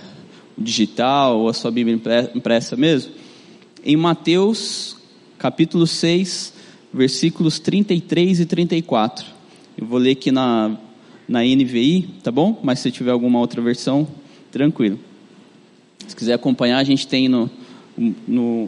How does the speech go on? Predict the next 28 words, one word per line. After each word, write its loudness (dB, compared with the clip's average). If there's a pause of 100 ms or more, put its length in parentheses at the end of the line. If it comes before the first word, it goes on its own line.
no -4
P -6
P 0
T 4
também, 2 (180)
tá? -2 (920)
"Busquem, 2
pois, 0 (180)
em 4
primeiro 2
lugar 2
o 4
reino 2
de 0
Deus 0
e 2
a 2
sua 0
justiça, -2 (420)
e -2
todas 2
essas 2
coisas 0
serão 2
acrescentadas 0
a 0
vocês. 0 (600)
Portanto, 2